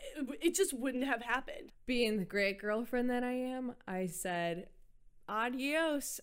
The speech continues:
Speaker 2: I'm going to Russia," the week of, like, moving in. So
Speaker 1: Wow.
Speaker 2: he pretty much drove my stuff up. Like, so grateful for him and his dad.
Speaker 1: Damn. You better have given him some,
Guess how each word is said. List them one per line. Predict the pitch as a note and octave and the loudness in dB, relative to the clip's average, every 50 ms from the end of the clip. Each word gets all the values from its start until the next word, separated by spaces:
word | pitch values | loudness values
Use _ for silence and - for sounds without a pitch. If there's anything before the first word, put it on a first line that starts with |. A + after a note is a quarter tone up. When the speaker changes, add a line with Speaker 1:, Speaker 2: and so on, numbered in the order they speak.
| - - | -6 -4
Speaker 2:
I'm | F#3 F#3+ A3 A#3 A#3+ | -2 0 0 0 2
going | A3+ B3+ B3+ C4 C4 C4+ C4+ | 0 0 0 0 -2 -2 -2
to | C4+ C#4 | -2 -2
Russia," | C4 C4+ C#4+ E4+ - - - A#3+ F#3+ F#3 F#3+ A#3 C#4+ - - - G3+ | -2 0 -2 -2 -2 -2 -4 -2 -2 0 -2 -2 -4 -8 -14 -14 -6
the | - G#3+ | -4 -4
week | G#3 G#3+ A#3+ C4+ D4 C#4 | -2 -2 -2 -2 -2 -2
of, | - A#3+ A3+ A3+ | -2 -2 -2 -2
like, | A3+ A3 G#3+ | -4 -4 -4
moving | G#3+ A3 A3 B3 C4 B3+ A#3+ C4 B3 B3 | -4 -2 0 0 0 0 0 -2 -2 0
in. | C4 C4+ B3 A3 G#3 G3+ G#3+ A#3+ - - - - - - - - - | 0 -2 -2 -2 -4 -4 -6 -8 -8 -10 -16 -18 -18 -16 -18 -18 -14
So | - - - - - - | -10 -4 0 2 2 4
Speaker 1:
Wow. | C4 C4+ | 4 6
Speaker 2:
he | C4+ C4+ C#4 C#4 C4+ C4 B3+ B3 A#3+ B3 - | 6 6 6 6 6 4 4 4 4 2 2
pretty | B3+ C4 B3 | 0 0 -4
much | G#3+ G3+ | -4 -4
drove | A3+ F#3+ F#3+ G#3 G#3+ A3 A#3 A#3 | -6 -4 -2 -2 0 0 0 -2
my | A3 A3 G#3+ G#3+ G#3+ | -2 -4 -4 -2 -4
stuff | B3 - - - G#3 G3 G3 G3+ G3 - | -4 -6 -6 -6 -4 -4 -4 -6 -6 -6
up. | G3+ F#3 F#3 F3+ F3 F3+ F#3 G3 - - - - - - - - - D#5+ - | -4 -4 -2 -2 -4 -4 -6 -8 -12 -16 -20 -16 -12 -10 -8 -8 -8 -8 -6
Like, | G#3 F3+ F3 F3 - - - - - - - - - | -4 -4 -4 -4 -8 -12 -14 -18 -20 -20 -18 -18 -16
so | - - - - F#4+ G4 F4+ | -14 -10 -6 -2 0 2 2
grateful | D4 A#3 G#3 F#3+ F3+ F#3 - F#3+ F3 | 2 0 0 0 0 -2 -2 -4 -6
for | F3 - F3 | -4 -2 -2
him | F#3 G3 E3+ E3 E3 D#3+ E3 E3+ F3+ - G3+ - - - - - | -2 -2 -2 -2 -4 -6 -6 -8 -8 -10 -12 -14 -16 -20 -18 -12
and | - E4 F4+ E4+ | -8 -6 -4 -2
his | D4+ C4 A#3 G3 | -2 -4 -4 -4
dad. | - F3+ E3+ D3+ D#3+ D#3+ | -6 -6 -6 -4 -4 2
Speaker 1:
Damn. | - C4+ C4+ C4+ C4+ C4+ C4 C4 B3+ B3 A#3 A#3 B3+ B3+ - - | 4 4 6 6 6 8 8 6 6 4 2 -2 -4 -8 -10 -12
You | A#3+ A#3 C#4 F4+ A#4 | -8 -2 0 2 4
better | C#5+ C#5 A4 G4+ G#4+ G#4 G#4 | 4 4 4 4 4 4 4
have | D#4+ D#4 C#4+ C4 | 2 2 0 -2
given | D#4 D4+ C#4+ D4+ C#4+ | -2 -2 0 0 2
him | E4 D#4 C4+ C4+ C4 | 2 2 2 0 -2
some, | - - D4 C4 B3 A#3+ A#3 A#3 A3 A3+ | -2 0 4 4 4 4 2 -2 -8 -10